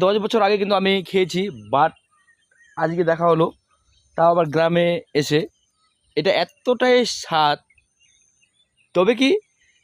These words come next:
যে রান্না করবে তাকে কিন্তু মনোযোগ ইচ্ছা দিয়ে রান্না করতে হবে। তো যারা যারা এটা খেয়েছো অবশ্যই একটুখানি কমেন্টে জানাবে, হ্যাঁ, আর প্রত্যেকে এটাকে চিনে রাখো। হুম, আর এটার নাম কি যদিও আমি জানি কিন্তু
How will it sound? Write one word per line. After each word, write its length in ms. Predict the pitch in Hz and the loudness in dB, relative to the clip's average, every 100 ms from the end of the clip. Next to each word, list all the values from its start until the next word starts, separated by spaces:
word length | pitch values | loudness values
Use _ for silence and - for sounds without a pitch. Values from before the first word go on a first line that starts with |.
| - | -2
যে 80 | 170 170 | 0 0
রান্না 200 | 185 208 | 0 0
করবে 200 | 214 233 | 0 0
তাকে 180 | 196 196 | -2 -2
কিন্তু 140 | 185 175 | -2 0
মনোযোগ 220 | 180 190 175 | 2 2 0
ইচ্ছা 200 | - 180 | 0 0
দিয়ে 140 | 185 202 - _ _ _ _ _ _ _ _ 143 | 2 0 -2 _ _ _ _ _ _ _ _ -6
রান্না 200 | 151 170 | -2 -2
করতে 200 | 160 190 | -2 0
হবে। 140 | 175 180 - _ _ _ _ _ _ - _ _ - _ - | 2 0 -4 _ _ _ _ _ _ -20 _ _ -20 _ 0
তো 100 | 180 180 - 147 | 4 4 2 -2
যারা 140 | 170 180 | -2 0
যারা 140 | 196 196 170 | 0 0 -2
এটা 120 | 185 - | -4 -4
খেয়েছো 340 | 185 196 196 202 - 151 | -2 0 0 0 0 0
অবশ্যই 280 | 175 196 170 | 0 0 -2
একটুখানি 340 | 185 180 175 175 170 - - - | -2 -2 0 0 -2 -6 -18 -4
কমেন্টে 300 | 170 165 160 147 | -2 0 0 0
জানাবে, 280 | 165 175 202 - _ 214 | 0 0 -4 -8 _ -14
হ্যাঁ, 240 | 196 135 101 _ _ _ - | -10 -10 -12 _ _ _ -10
আর 200 | 127 143 143 | -4 -4 -4
প্রত্যেকে 280 | 160 165 160 | -12 -12 -10
এটাকে 160 | 165 160 156 | -8 -10 -10
চিনে 160 | 165 165 | -6 -4
রাখো। 180 | 160 240 - _ - | -4 -6 -10 _ -18
হুম, 220 | 214 156 104 - | -12 -12 -12 -6
আর 60 | 135 143 | -4 -2
এটার 180 | 151 151 | -2 -2
নাম 120 | 156 170 180 | -2 -4 -4
কি 100 | 240 - _ _ _ _ 127 | -6 -8 _ _ _ _ -10
যদিও 280 | 143 160 170 | -2 0 2
আমি 100 | 170 156 | 0 -2
জানি 140 | 175 240 | -4 -4
কিন্তু 180 | 156 | -6